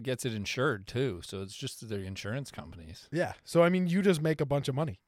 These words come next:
Speaker 1: Yeah, I think
Speaker 2: I'm not
Speaker 1: that's
Speaker 2: saying it's a good thing to rob a bank, but, like,
Speaker 1: You're
Speaker 2: who's
Speaker 1: kinda,
Speaker 2: really getting hurt in the
Speaker 1: you're kinda
Speaker 2: process?
Speaker 1: condoning a crime
Speaker 2: I'm
Speaker 1: right
Speaker 2: not
Speaker 1: now.
Speaker 2: condoning a crime.
Speaker 1: <laughs>
Speaker 2: I'm not saying it's a good thing. I'm just saying, if anyone's gonna get hurt by this, I feel like it's the bank.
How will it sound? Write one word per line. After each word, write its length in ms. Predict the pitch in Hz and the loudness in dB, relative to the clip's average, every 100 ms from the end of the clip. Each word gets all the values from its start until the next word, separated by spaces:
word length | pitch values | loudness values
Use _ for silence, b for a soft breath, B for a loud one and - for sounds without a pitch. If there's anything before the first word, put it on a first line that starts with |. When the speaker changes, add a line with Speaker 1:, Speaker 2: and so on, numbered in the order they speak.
| _ | _
Speaker 1:
Yeah, 160 | 131 156 | 0 2
I 140 | 131 151 | 4 4
think 240 | 202 214 | 6 8
Speaker 2:
I'm 60 | 208 | 10
not 40 | |
Speaker 1:
that's 80 | 277 | 10
Speaker 2:
saying 120 | 247 | 10
it's 80 | 214 | 8
a 60 | 175 | 6
good 320 | 143 185 160 | 10 10 10
thing 180 | 190 180 | 6 6
to 80 | 156 | 6
rob 200 | 147 143 | 6 4
a 60 | |
bank, 380 | 123 127 170 156 - | 0 0 0 0 -4
but, 160 | 135 117 | -4 -2
like, 380 | 127 117 - - _ _ _ _ | -2 -4 -8 -20 _ _ _ _
Speaker 1:
You're 120 | 117 | -2
Speaker 2:
who's 100 | 165 | 2
Speaker 1:
kinda, 140 | 185 165 | 4 4
Speaker 2:
really 180 | 160 143 | 2 2
getting 200 | 151 135 | 0 -2
hurt 220 | 147 160 | -4 -4
in 40 | |
the 40 | 113 | -4
Speaker 1:
you're 80 | 151 | -2
kinda 160 | 156 | 2
Speaker 2:
process? 180 | 190 320 | 2 2
Speaker 1:
condoning 600 | - 160 110 107 139 127 | -2 -2 2 2 2 0
a 80 | 95 | -4
crime 440 | - - 185 127 110 | -8 -6 -4 -4 0
Speaker 2:
I'm 140 | 185 269 | 2 4
Speaker 1:
right 140 | 339 | 4
Speaker 2:
not 80 | - | 4
Speaker 1:
now. 60 | |
Speaker 2:
condoning 560 | - 208 160 202 208 190 | 2 4 10 10 10 4
a 60 | 170 | -4
crime. 640 | - 190 190 175 113 151 - - | -4 0 2 4 2 0 -8 -20
Speaker 1:
<laughs> 200 | - - | -18 -2
Speaker 2:
I'm 60 | |
not 120 | 226 | 2
saying 180 | 233 269 | 8 10
it's 120 | 247 | 10
a 40 | 226 | 2
good 440 | 143 131 208 208 | 0 12 12 12
thing. 340 | - 131 107 98 | 8 -2 -2 -4
I'm 140 | 123 160 | -2 0
just 140 | 165 | 0
saying, 420 | - 196 139 110 107 _ _ _ - | 2 2 2 -2 -10 _ _ _ 0
if 180 | 170 | 6
anyone's 420 | 185 247 262 202 175 | 8 8 8 6 4
gonna 180 | 170 165 | 2 4
get 180 | 156 131 | 2 2
hurt 180 | 156 | 2
by 140 | 180 180 | 2 2
this, 200 | 196 202 | 2 0
I 80 | 160 | -2
feel 320 | - 160 170 | -4 0 2
like 200 | 170 147 | 2 0
it's 140 | 143 | -6
the 80 | - | -8
bank. 300 | 123 151 151 | -6 -6 -6